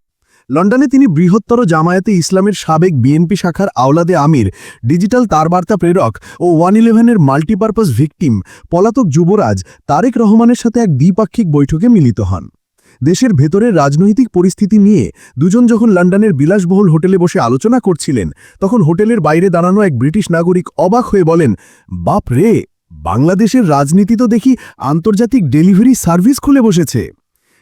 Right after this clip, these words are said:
দেশ থেকে সমস্যা পার্সেল করে লন্ডনে পাঠানো হয়, এখানে বসে সমাধান করে আবার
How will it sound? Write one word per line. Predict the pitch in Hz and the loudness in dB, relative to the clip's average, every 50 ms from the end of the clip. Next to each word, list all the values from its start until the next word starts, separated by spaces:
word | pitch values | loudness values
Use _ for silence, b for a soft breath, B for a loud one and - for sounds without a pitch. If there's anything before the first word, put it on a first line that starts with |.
| _ - | _ -14
দেশ | 87 82 160 220 226 - | -6 -2 0 0 0 -2
থেকে | - 254 226 277 247 | -4 -4 -2 -2 -2
সমস্যা | - - 196 220 254 233 - 277 233 - | 0 0 0 0 0 0 -2 -4 -4 -2
পার্সেল | 165 165 180 - - 247 240 | -2 -2 -2 -2 -2 -4 -2
করে | 208 262 269 262 | -2 -2 0 0
লন্ডনে | 208 180 185 208 233 285 294 311 | 0 2 2 2 2 2 2 2
পাঠানো | 226 247 226 196 214 220 208 | 2 0 0 0 0 0 2
হয়, | 156 127 104 85 - - b b b b b | 0 0 -2 -4 -6 -10 b b b b b
এখানে | 196 - 240 247 262 | -6 -2 0 0 0
বসে | 240 262 226 269 233 | 2 2 2 0 0
সমাধান | - 175 180 196 220 214 240 247 220 | 0 -2 -2 0 0 2 0 0 0
করে | 240 254 254 | 0 0 0
আবার | 254 262 254 | 0 -2 -2